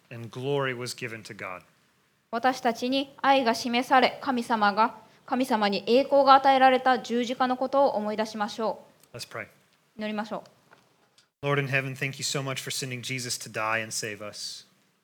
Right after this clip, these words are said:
Speaker 2: 主よ、私たちのために、私たちを救うためにイエス様を送ってくださったことに本当に感謝いたします。
Speaker 1: Please help us to love like you love.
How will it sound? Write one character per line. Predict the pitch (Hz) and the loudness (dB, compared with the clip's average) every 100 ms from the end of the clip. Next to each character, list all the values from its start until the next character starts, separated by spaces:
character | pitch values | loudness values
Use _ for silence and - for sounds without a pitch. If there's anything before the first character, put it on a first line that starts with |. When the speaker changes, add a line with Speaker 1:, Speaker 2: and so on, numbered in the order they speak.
| _ _ | _ _
Speaker 2:
主 | - 269 | -8 -2
よ、 | 226 - | 0 -2
私 | 220 214 - | -4 -4 -4
た | 202 | -6
ち | 208 | -6
の | 190 | -8
た | 208 | -4
め | 214 240 | -2 0
に、 | 240 - - | -2 -4 -8
私 | 214 220 220 | -10 -8 -6
た | 226 | -4
ち | 185 | -4
を | |
救 | 180 - 294 | -6 -10 -6
う | 302 | 0
た | 302 | 2
め | 294 | 2
に | 285 214 202 | 2 0 0
イ | |
エ | 220 | -2
ス | 220 | 0
様 | 208 202 214 | 0 4 4
を | 233 - | 2 -4
送 | 214 220 | -10 -6
っ | |
て | 214 220 | -4 -2
く | 226 | 0
だ | 233 | 2
さ | 254 | 0
っ | |
た | 240 | -2
こ | 220 208 | -4 -4
と | 208 | -4
に | 226 | -4
本 | 240 214 | -4 -4
当 | 214 | -6
に | 208 | -6
感 | 208 214 | -6 -4
謝 | 190 | -6
い | |
た | 185 | -6
し | 208 220 | -8 -6
ま | 220 | -6
す。 | 226 - _ _ - | -8 -20 _ _ -6
Speaker 1:
Please | 160 151 | -4 0
help | 156 151 | -2 0
us | 151 - 147 | 0 0 -4
to | 120 | -4
love | 127 135 147 147 | 0 0 -2 -4
like | 131 123 | -6 -6
you | 139 | -8
love. | 123 110 98 | -8 -8 -10